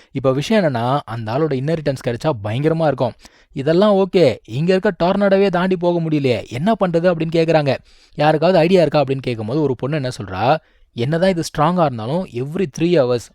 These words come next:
அது வந்து வீக் ஆகுதாம், அந்த சமயத்துல நம்ம உள்ளுக்குள்ள போலாம்" அப்படிங்கிற மாதிரி யோசிக்கிறாங்க.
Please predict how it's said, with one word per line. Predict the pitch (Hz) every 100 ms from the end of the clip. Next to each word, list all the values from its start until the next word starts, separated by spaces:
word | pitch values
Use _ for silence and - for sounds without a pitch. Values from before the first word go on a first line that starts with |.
| _
அது | - 143 156
வந்து | 143 175
வீக் | 175
ஆகுதாம், | 143 120 - _ _ -
அந்த | 165 208 202
சமயத்துல | 165 170 196
நம்ம | 185 147
உள்ளுக்குள்ள | 147 175 151
போலாம்" | 135 135 143 139
அப்படிங்கிற | 127 123
மாதிரி | 113 139
யோசிக்கிறாங்க. | 151 160 151 120 117